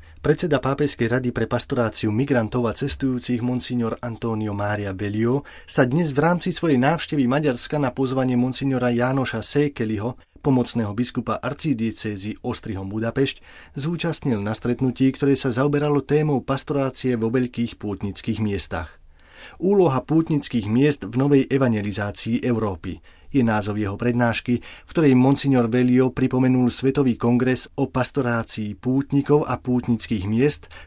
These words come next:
konaný v septembri dvetisícdesať v Santiagu de Compostela, na ktorom malo zastúpenie sedemdesiatšesť národov z piatich kontinentov. Z posolstva pápeža Benedikta Šestnásteho, napísanom pri tejto príležitosti, vyzdvihol nevyhnutnosť využiť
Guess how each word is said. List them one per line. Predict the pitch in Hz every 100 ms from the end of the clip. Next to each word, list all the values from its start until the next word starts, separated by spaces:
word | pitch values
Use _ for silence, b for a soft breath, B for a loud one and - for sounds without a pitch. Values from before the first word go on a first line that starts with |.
| -
konaný | 139 131 123 117
v | -
septembri | 120 - 117 110 113
dvetisícdesať | 107 113 101 107 101 101 120 117 147 -
v | - - -
Santiagu | - 202 180 170 143 120 117
de | 110
Compostela, | 113 117 123 113 113 107
na | 110 110
ktorom | - 113
malo | 110 107 110
zastúpenie | 107 113 - 113 113 113
sedemdesiatšesť | - 113 117 113 - 110 113 98
národov | 110 131 131 117 110 101
z | -
piatich | 170 131 101 -
kontinentov. | 95 85 92 90 82 85 - _ - B B B B
Z | -
posolstva | 185 165 165 143 147 131
pápeža | 143 143 143 117
Benedikta | 110 147 131 120
Šestnásteho, | 110 147 - 123 107 - 95 95
napísanom | 95 113 120 110 117 110
pri | 113 113
tejto | 120 113
príležitosti, | 110 135 147 113 117 123 - 139 135 B B 127
vyzdvihol | 143 156 160 160 139 120 117
nevyhnutnosť | 147 151 147 143 147 127 -
využiť | 117 143 165 143